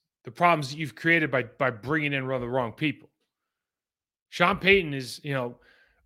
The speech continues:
I'm not saying that he's saying that directly, but the, the, what you're alluding to is, because you're right now, you're in the Caleb Williams and Rex Ryan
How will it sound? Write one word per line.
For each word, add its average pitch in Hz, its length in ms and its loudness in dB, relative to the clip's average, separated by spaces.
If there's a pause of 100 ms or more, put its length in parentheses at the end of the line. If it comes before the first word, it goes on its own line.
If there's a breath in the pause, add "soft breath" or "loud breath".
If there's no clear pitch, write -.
I'm 170 120 4
not 202 200 4
saying 185 380 2
that 143 260 -4
he's 180 300 -4
saying 180 200 6
that 147 140 0
directly, 156 520 0 (280 soft breath)
but 143 160 -6
the, 147 280 -2 (240)
the, 139 400 -6 (120)
what 151 180 -6
you're 156 160 0
alluding 175 400 2
to 127 260 -2
is, 120 340 -8 (1700)
because 165 260 4
you're 165 100 0
right 220 240 8
now, 202 200 6
you're 165 280 4
in 185 80 0
the 139 80 -2
Caleb 180 460 0
Williams 160 560 -4 (100)
and 139 140 -4
Rex 156 240 0
Ryan 139 460 0